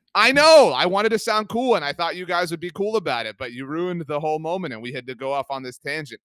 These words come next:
Anyway, my point is, how many Bills fans do you guys think last year were like, "This division is ours. We own this for the next decade"? And so, like, they got into that, like, false sense of security. They lulled themselves to it, understandably so, given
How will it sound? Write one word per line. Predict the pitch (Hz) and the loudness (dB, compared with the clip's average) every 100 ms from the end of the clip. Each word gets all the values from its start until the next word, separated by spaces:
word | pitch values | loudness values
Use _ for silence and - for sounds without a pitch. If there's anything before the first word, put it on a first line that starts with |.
| - | -6
Anyway, | 196 220 165 120 110 - _ _ | -2 0 0 -2 -4 -8 _ _
my | 143 | -4
point | 165 175 190 | -2 -2 -2
is, | 170 156 - - | -2 -6 -12 -6
how | - 240 | -2 0
many | 269 | -2
Bills | 175 147 156 | -4 -4 -6
fans | - 143 131 127 | -6 -6 -6 -10
do | 120 | -8
you | 123 | -6
guys | 123 117 | -6 -6
think | - 120 110 | -10 -10 -4
last | 107 113 - | -2 -2 -2
year | 120 | -6
were | 113 | -2
like, | 107 107 - _ _ | -2 -2 -6 _ _
"This | 160 165 | -4 -4
division | - 170 143 147 127 117 | -4 -4 -2 -4 -4 -8
is | 98 - - | -8 -8 -2
ours. | 101 101 90 - - _ | 0 0 -4 -14 -16 _
We | 120 170 180 170 | -4 -2 -2 -2
own | 139 120 110 | 0 0 -2
this | 101 87 - | -8 -12 -16
for | 110 | -16
the | 110 | -14
next | 101 - - | -14 -14 -12
decade"? | 101 - 104 98 - _ 131 | -12 -6 -6 -6 -8 _ -6
And | 139 | -4
so, | - 160 | 0 0
like, | 147 127 | 0 0
they | 113 156 170 | 2 2 2
got | 180 170 - | 2 2 0
into | 156 143 | -6 -6
that, | 135 127 117 | -4 -4 -4
like, | 120 - - | -8 -10 -4
false | 135 139 - | -2 -2 -4
sense | - 139 131 | -8 -8 -10
of | |
security. | - 120 - 131 127 | -14 -18 -8 -6 -6
They | 110 113 | -8 -10
lulled | 113 131 143 135 | -6 -4 -2 -2
themselves | 123 - 101 101 | -6 -6 -10 -12
to | - 113 | -10 -8
it, | 123 | -6
understandably | 226 208 - 127 113 98 | -6 -6 -8 -8 -6 -8
so, | 95 104 107 | -12 -12 -10
given | 117 117 113 | -6 -4 -6